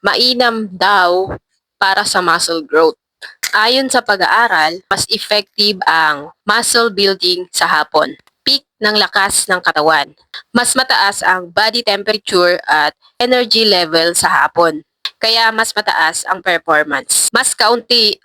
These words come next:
ang injury risk. Ito ay applicable lang sa season na hindi sobrang init. Kaya konti ang injury risk is mas warm na ang mga muscles. Kaya mas ligtas at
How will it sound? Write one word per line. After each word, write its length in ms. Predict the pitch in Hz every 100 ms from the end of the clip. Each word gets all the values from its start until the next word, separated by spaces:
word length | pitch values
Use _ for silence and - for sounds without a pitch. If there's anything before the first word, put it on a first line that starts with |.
| -
ang 160 | 190 185 226
injury 480 | 226 196 214 214
risk. 480 | 196 165 - - - _ 262
Ito 160 | 262
ay 320 | 262 240 220 202
applicable 480 | 208 233 220 208
lang 320 | 208 175 175 190
sa 400 | 185 160 - - _ _
season 640 | 254 262 - 214 202 202
na 240 | 190 185 190
hindi 480 | 185 175 170 208 202
sobrang 560 | - 190 165 180 180 -
init. 400 | 208 196 185 - _
Kaya 320 | 208 220 220 -
konti 560 | 233 254 240 226 220 _
ang 320 | 190 190 185
injury 400 | - 240 269 254
risk 400 | 226 190 - - -
is 240 | 196 -
mas 240 | 202 196 -
warm 320 | 214 233 233
na 320 | 202 196 202
ang 400 | - 160 160 160
mga 180 | 180 185
muscles. 680 | 185 220 214 190 175 185 - -
Kaya 320 | 226 208 208 202
mas 260 | 240 -
ligtas 540 | 226 220 214 196 202 -
at 240 | 170 165